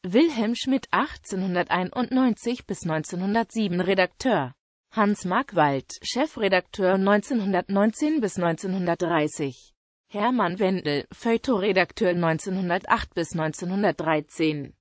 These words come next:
Salomon Grumbach, Redakteur, neunzehnhundertvier bis neunzehnhundertsieben.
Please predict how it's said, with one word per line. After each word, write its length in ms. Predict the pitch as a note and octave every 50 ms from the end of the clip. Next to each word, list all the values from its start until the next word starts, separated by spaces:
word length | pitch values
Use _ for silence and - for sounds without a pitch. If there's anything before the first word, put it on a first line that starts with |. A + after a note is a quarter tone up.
| _ _ _ _ _
Salomon 720 | - F#3+ F3+ G3+ G#3 F#3+ E3 D#3+ D3+ D#3 D#3 D#3+ E3+ G3 A#3+
Grumbach, 640 | - A#3+ B3 B3+ C4+ A#3+ G3+ F3+ F#3 G3 - - - -
Redakteur, 600 | F3+ F#3+ F#3 G3 G#3 - - - G#3 F3 F#3 G3
neunzehnhundertvier 1000 | F#3+ G3 G3+ G#3 G3+ - C#4+ A#3+ G#3 F#3+ G3 F#3+ F3+ F3 - - - A#3 C4 C#4+
bis 240 | A3 G3 F#3+ - -
neunzehnhundertsieben. 1160 | F3+ E3+ E3+ F#3 F#3 - - F#3 F3+ F#3+ G3+ G#3+ A#3 A3+ - - F3 E3 D3 D3 C#3 C3 C#3